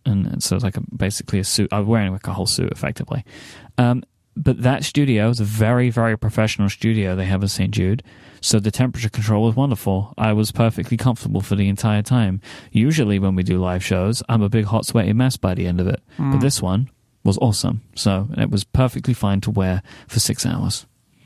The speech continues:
Speaker 1: Uh, Brian asks, now that I O S thirteen and many apps are giving dark mode away for free, what will this mean for apps that treat dark mode as a premium feature behind a subscription?
Speaker 2: Great question.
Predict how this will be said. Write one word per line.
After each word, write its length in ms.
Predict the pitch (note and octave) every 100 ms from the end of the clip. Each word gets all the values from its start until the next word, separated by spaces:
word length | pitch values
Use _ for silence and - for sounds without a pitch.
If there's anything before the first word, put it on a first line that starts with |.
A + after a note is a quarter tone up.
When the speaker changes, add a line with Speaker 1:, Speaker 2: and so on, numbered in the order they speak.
| -
Speaker 1:
Uh, 180 | B2 A#2+
Brian 480 | C3 D3 D#3+ D#3 C3
asks, 500 | C3 C#3+ - - - - - -
now 240 | C#3 F3+
that 160 | G3 -
I 160 | D#3+
O 60 | D#3
S 160 | D3+ -
thirteen 440 | C#3 - A2 A2
and 100 | A2+
many 200 | A2+ A2
apps 260 | A2 - A2
are 40 |
giving 340 | G#2+ G#2+ G#2
dark 300 | G2+ G#2+ G#2+
mode 200 | A#2+ G#2+
away 240 | G#2 G2+ G2+
for 180 | - F#2+
free, 640 | - - G3+ F#2 C#2 B2 - - -
what 160 | - F#3
will 100 | G#3+
this 220 | G3 F3+
mean 200 | D#3 D3
for 100 | -
apps 360 | - A#2 - -
that 100 | A2+
treat 240 | - A#2
dark 300 | A#2+ A#2 -
mode 280 | G#2 F#2 G#2 -
as 140 | A#2
a 40 | A2+
premium 540 | - D3 D#3+ B2 A2+
feature 480 | - G2 - G2 A2+
behind 340 | A2 - G#2+ A2
a 40 |
subscription? 600 | - A2 - - G2 A2 - _
Speaker 2:
Great 420 | - B2 A#2+ C#3+
question. 540 | - E3+ G3+ - A#2+